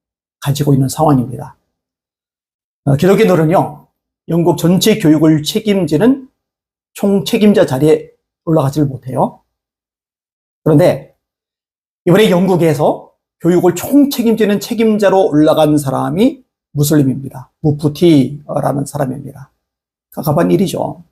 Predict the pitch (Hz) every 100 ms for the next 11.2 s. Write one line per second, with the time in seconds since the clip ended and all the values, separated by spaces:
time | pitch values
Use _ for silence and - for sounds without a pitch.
0 | _ _ _ _ _ _ _ _ _ _
1 | _ _ 147 185 208 208 202 165 190 294
2 | - - 156 170 175 160 214 233 233 -
3 | 160 156 147 147 135 131 131 - - 190
4 | 294 _ _ _ _ 147 151 156 143 143
5 | 143 - - - 160 143 147 160 - 151
6 | 135 143 135 143 - _ _ _ _ _
7 | _ - 151 143 160 214 233 214 165 175
8 | 180 151 156 170 175 175 _ _ 143 151
9 | 143 143 143 135 120 123 139 254 294 _
10 | - 180 170 151 135 - 151 135 123 139
11 | 123